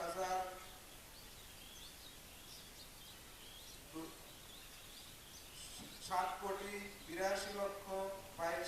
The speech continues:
হাজার সাতশো উনআশি টাকা। ঋণ দিয়েছি এগারো কোটি ষাট লক্ষ বত্রিশ হাজার টাকা। নাইট গার্ডের বেতন দিয়েছি চব্বিশশো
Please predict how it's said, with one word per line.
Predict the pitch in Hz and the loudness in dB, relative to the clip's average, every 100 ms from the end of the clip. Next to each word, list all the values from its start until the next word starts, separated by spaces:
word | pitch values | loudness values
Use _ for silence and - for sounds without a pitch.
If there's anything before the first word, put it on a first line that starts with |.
| 170 | 2
হাজার | 170 190 - | 2 2 2
সাতশো | 170 170 - 180 180 - - - - - - - - - - - - - 165 | 2 2 2 0 0 0 -4 -8 -10 -12 -10 -10 -10 -10 -10 -10 -10 -4 4
উনআশি | 180 175 - 208 208 | 6 8 6 2 2
টাকা। | 208 226 240 - - - - - - - - 143 190 | 2 4 4 2 -4 -8 -8 -10 -10 -10 -8 -4 -2
ঋণ | 214 220 | -2 -2
দিয়েছি | 214 208 208 202 202 202 - 180 | 0 0 0 -2 -6 -6 -6 -2
এগারো | 180 190 190 185 | 4 6 6 4
কোটি | 185 180 185 180 | 2 0 -2 -2
ষাট | - 165 170 196 | 0 2 2 4
লক্ষ | 202 - - 190 180 - | 2 2 0 2 2 2
বত্রিশ | 170 - 202 196 | 0 -2 -4 0
হাজার | 190 185 185 196 | 2 2 2 2
টাকা। | 196 214 226 - - - - - - - - 139 | 2 4 4 2 -2 -8 -8 -8 -8 -8 -8 0
নাইট | 160 180 202 202 | 4 4 4 2
গার্ডের | 214 214 185 | 2 2 2
বেতন | 185 185 185 185 | 2 2 0 2
দিয়েছি | 185 190 202 202 202 - | 4 4 2 -2 -4 -2
চব্বিশশো | 202 196 185 180 | 0 0 0 0